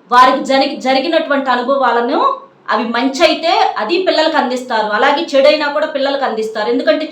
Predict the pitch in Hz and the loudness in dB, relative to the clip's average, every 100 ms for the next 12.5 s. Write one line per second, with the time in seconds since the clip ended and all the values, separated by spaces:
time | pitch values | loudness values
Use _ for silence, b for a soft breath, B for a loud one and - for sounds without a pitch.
0 | 285 277 330 285 277 269 302 269 - 339 | -2 -2 -2 -4 -2 -2 -4 -6 -6 -2
1 | 494 B B B 233 262 262 294 320 339 | -2 B B B 0 2 2 2 0 0
2 | 294 285 269 269 240 269 370 370 269 269 | 0 0 0 0 2 0 -2 0 0 2
3 | 311 294 269 247 240 262 247 269 254 262 | 2 4 2 2 0 -2 0 0 0 -2
4 | 330 240 202 262 254 220 - 196 214 233 | -4 -6 -6 -2 -2 0 -2 -2 0 0
5 | 262 247 233 220 - 233 214 196 220 208 | -2 -8 -10 -12 -10 -8 -8 -8 -4 -4
6 | 190 180 170 180 - B B B 233 254 | -4 -8 -10 -12 -16 B B B -6 -2
7 | 320 - 240 233 226 226 240 - 269 302 | -2 0 0 0 -2 -4 -2 2 4 4
8 | 311 254 240 - 262 240 196 220 240 - | 0 0 -2 -6 -8 -4 -4 -4 -6 -6
9 | 269 226 202 196 190 208 214 - 247 247 | -8 -8 -4 -2 -2 -8 -8 -10 -6 -6
10 | - 262 285 320 277 180 - - 262 277 | -2 0 2 2 -2 -4 -12 -4 -2 0
11 | 339 320 - 269 302 254 233 254 - 339 | 0 -2 -4 -2 -2 -2 -2 -4 -2 -2
12 | 247 208 - 214 - | 0 -2 -2 -6 -8